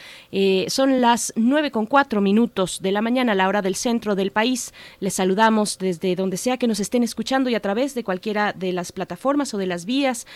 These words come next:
en el noventa y seis punto uno de F M, en el ochocientos sesenta de A M también, donde tenemos una audiencia igualmente entrañable de mucho tiempo, de muchos, eh, de un seguimiento importante a esta emisora universitaria. Muchas gracias por su,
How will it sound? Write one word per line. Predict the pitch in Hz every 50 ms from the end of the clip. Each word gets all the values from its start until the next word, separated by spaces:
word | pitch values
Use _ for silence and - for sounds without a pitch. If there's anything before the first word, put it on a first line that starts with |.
| - - - -
en | 185 185
el | 180 180 180 175 180
noventa | 180 180 185 180 185
y | 185
seis | - - 226 220 214 -
punto | - 220 214 202 214
uno | 208 202 202 190
de | 196
F | 190 - - 214 226 247
M, | 269 247
en | 208 190
el | 180 175
ochocientos | 170 - 180 170 - 269 285 285 269 262 214
sesenta | - 190 - 240 247 240 247 220
de | 196
A | 190 190
M | 196 220 220
también, | - - 180 185 175 196 214 214 226 214 - - - - -
donde | 170 170 170 175
tenemos | - 180 196 196 190 -
una | 214 208 196 190 185 - - - - -
audiencia | - - 180 180 208 202 196 185 - - 226 196 190 190 -
igualmente | 202 180 208 208 196 202 208 185 - 202 202 - - 196
entrañable | 190 180 - 190 185 180 196 214 214 208 190 220 208 202 196 180
de | 120 196 196 165 190 190
mucho | 190 190 202 - 208 -
tiempo, | - 226 214 214 - 208 190
de | 180 180
muchos, | 185 185 180 - 202 185 180 - - - - - - - -
eh, | - - 190 180 175 175 170 - 175
de | 185 185
un | 180 196
seguimiento | - - 208 180 185 190 196 196 196 -
importante | 220 196 - 196 180 - - 226 214 214 202 - 202 - -
a | - 165 175
esta | 180 180 - - - 196 185 180 180 - -
emisora | - 180 190 180 - - 220 208 202 196 196
universitaria. | 196 208 208 220 220 - 262 - 285 285 277 277 262
Muchas | 262 285 - - 220 202
gracias | 214 196 180 180 160 -
por | - 180 - -
su, | - 170 160 160